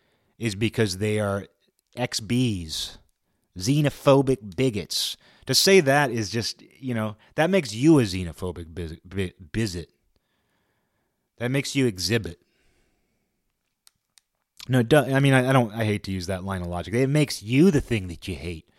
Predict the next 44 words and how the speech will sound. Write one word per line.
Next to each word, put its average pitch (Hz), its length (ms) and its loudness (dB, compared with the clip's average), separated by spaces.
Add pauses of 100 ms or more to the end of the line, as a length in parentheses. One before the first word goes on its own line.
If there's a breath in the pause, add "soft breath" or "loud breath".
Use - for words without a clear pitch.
(400 loud breath)
Although, 139 240 4
isn't 156 240 4
that 147 160 4
the, 135 140 -2
often 123 300 0
the 101 80 -2
case? 110 420 -2
You 95 80 -8
know, 92 140 -6
it 92 100 -4
does 110 180 2
really 95 200 -2
make 92 360 -6
people 113 220 -4
become 101 400 -4
the 92 40 -6
thing 95 240 -6
they 87 140 -4
hate. 95 340 -2 (1500 loud breath)
I 95 80 -6
think 98 180 -4
by 98 120 -2
simply 117 340 -2
hating 110 400 0
something, 92 420 -4
you 95 260 -2
inevitably 95 600 -4
become 92 380 -10
the 90 80 -10
thing 95 220 -8
you 92 100 -6
hate. 92 260 -4 (720)
Um, 95 360 -4
but, 101 180 0
uh, 98 260 -2 (3000)
I 123 60 -2
don't 113 100 2
know. 95 60 2
I, 104 340 -4
I, 101 60 -8
I - 20 -12
can't 113 180 -2
believe 104 200 -2
I'm 92 340 -6